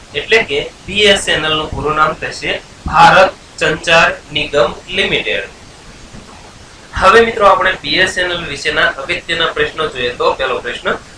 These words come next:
બી એસ એન એલ ની સ્થાપના ક્યારે થઈ હતી? તો મિત્રો, એક ઓક્ટોબર બે હજાર ની સાલની અંદર બી એસ એન એલ ની સ્થાપના કરવામાં આવી હતી. પ્રશ્ન નંબર બે,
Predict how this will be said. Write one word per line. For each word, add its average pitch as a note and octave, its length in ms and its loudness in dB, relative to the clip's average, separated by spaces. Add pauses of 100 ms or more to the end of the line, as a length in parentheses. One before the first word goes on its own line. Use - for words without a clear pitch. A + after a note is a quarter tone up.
(160)
બી E3+ 80 -14
એસ G3+ 260 -4
એન F#3 80 -2
એલ F3+ 200 -4
ની F#3 80 -10
સ્થાપના B2+ 480 -4
ક્યારે D3 420 0
થઈ A2 200 -10
હતી? - 260 -10 (300)
તો F3 80 -8
મિત્રો, E3 360 -8 (120)
એક F3 440 -2
ઓક્ટોબર D3 600 -2 (140)
બે D3 80 -4
હજાર D3+ 500 0
ની F#3 140 -4
સાલની C3 500 -4
અંદર B2+ 360 0 (140)
બી - 120 -2
એસ E3 180 -2
એન C#3+ 100 -4
એલ C3+ 180 -4
ની C#3+ 60 -6
સ્થાપના A#2+ 440 -6
કરવામાં A2 680 -4
આવી C3 240 -4
હતી. F3 240 -6 (840)
પ્રશ્ન G#3 280 -2
નંબર G3 280 -2
બે, B2+ 260 -8